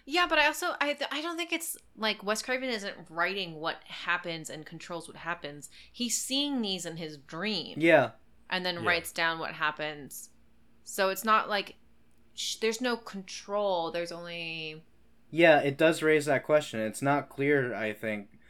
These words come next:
Speaker 2: I mean, he writes some scenes before they happen.
Speaker 3: Yeah, but also he captures the entity by writing the script. So it's not the
Speaker 2: Yes.
Speaker 3: entity telling him the story. It's not like in The Mouth of Madness.
Speaker 2: The entity does not want him to write the script.
Speaker 3: No, no, no. The entity, yeah, exactly. The entity wants to leave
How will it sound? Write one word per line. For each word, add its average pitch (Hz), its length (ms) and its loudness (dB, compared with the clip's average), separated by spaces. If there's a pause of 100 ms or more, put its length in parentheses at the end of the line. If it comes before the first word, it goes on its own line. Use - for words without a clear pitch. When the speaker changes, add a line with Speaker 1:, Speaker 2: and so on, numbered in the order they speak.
(180)
Speaker 2:
I 151 80 0
mean, 165 260 6
he 151 180 2
writes 180 360 4
some 139 240 2
scenes 120 340 -4
before 143 640 0
they 98 200 -4
happen. 90 440 -12 (460)
Speaker 3:
Yeah, 143 440 4
but 180 140 0
also 180 540 4
he 160 420 -10 (920)
captures 151 640 0
the 120 180 -4
entity 117 640 -6
by 117 300 2
writing 95 440 -4
the 80 80 -16
script. - 420 -14
So - 80 -10
it's 113 140 -10
not 170 140 2
the 135 120 6
Speaker 2:
Yes. 120 180 -2
Speaker 3:
entity 101 220 -12
telling 104 380 -6
him 90 180 -12
the 82 100 -18
story. 85 480 -10
It's - 200 -12
not 139 280 0
like 113 160 -6
in 110 60 -8
The 98 80 -8
Mouth 101 300 -4
of 98 60 -8
Madness. 87 520 -8
Speaker 2:
The 151 140 6
entity 196 280 6
does 135 220 2
not 147 240 6
want 113 320 2
him 98 180 -10
to - 120 -12
write 101 240 -6
the 101 60 -16
script. - 460 -10
Speaker 3:
No, 160 280 4
no, 156 120 2
no. 151 200 2
The 113 160 -6
entity, 131 360 -4
yeah, 131 200 2
exactly. 95 560 -2
The 107 240 -6
entity 110 480 -6
wants 101 280 -6
to 92 120 -12
leave 104 320 -6